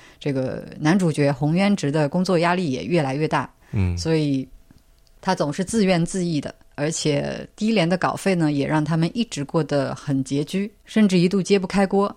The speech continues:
Speaker 1: 啊，要靠朋友的接济才行。
Speaker 2: 还要找父母借钱什么的。
Speaker 1: 对，真的可以说是雪上加霜，
Speaker 2: 嗯。
Speaker 1: 就，
Speaker 2: 嗯。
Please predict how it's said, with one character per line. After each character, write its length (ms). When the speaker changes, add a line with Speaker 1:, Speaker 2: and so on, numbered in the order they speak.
Speaker 1:
啊， 160
要 120
靠 160
朋 140
友 100
的 120
接 200
济 200
才 180
行。 260
Speaker 2:
还 120
要 40
找 140
父 160
母 100
借 200
钱 280
什 120
么 80
的。 80
Speaker 1:
对， 160
真 180
的 80
可 140
以 100
说 180
是 220
雪 400
上 260
加 220
霜， 300
Speaker 2:
嗯。 20
Speaker 1:
就， 220
Speaker 2:
嗯。 240